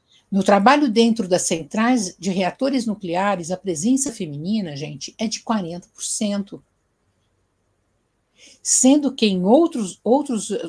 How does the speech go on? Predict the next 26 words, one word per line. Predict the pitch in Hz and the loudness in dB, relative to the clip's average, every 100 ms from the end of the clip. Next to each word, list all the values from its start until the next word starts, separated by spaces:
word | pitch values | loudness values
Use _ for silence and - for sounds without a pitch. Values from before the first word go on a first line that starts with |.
| - | -2
outras | 240 277 240 | -2 0 -2
centrais | 226 202 - _ 175 - 180 165 156 143 | 0 -2 -4 _ -12 -4 -2 -2 -4 -8
de | 147 | -10
reatores | 151 170 151 180 160 151 | -6 -6 -6 -8 -10 -12
nucleares | 151 156 156 202 214 170 | -14 -10 -6 -2 -2 -4
do | 147 | -10
mundo, | 156 165 233 233 156 143 _ _ - _ _ _ | -10 -2 0 0 -2 -12 _ _ -20 _ _ _
a | 226 | 0
presença | 226 214 262 269 | 2 2 2 2
feminina | 240 208 214 247 | 0 0 0 2
não | 240 302 | 2 2
chega | 285 - 269 | 0 -2 0
a | 247 | 0
vinte | 240 226 | -2 -4
e | |
dois | 202 202 | -4 -4
por | 202 208 | -6 -12
cento. | - 180 160 - _ _ | -10 -10 -10 -14 _ _
Então, | 180 185 | -12 -10
nós, | 175 175 175 _ _ _ | -8 -8 -10 _ _ _
o | - | -8
Irã | 180 180 | -4 -2
está | 226 - 208 | -2 0 -2
à | |
frente | 180 - 196 208 160 - 151 | -2 -6 -4 -2 -4 -12 -14
nisso. | 135 - - - | -16 -18 -20 -20